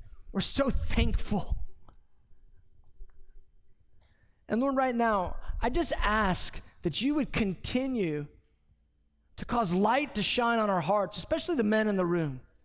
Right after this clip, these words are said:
God, where we haven't honored women, where we've dishonored women, where we've,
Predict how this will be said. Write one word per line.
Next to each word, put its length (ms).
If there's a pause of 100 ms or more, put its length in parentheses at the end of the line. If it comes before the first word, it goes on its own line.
(760)
God, 140
where 80
we 100
haven't 420
honored 440
women, 420 (1120)
where 140
we've 240
dishonored 500
women, 180
where 120
we've, 120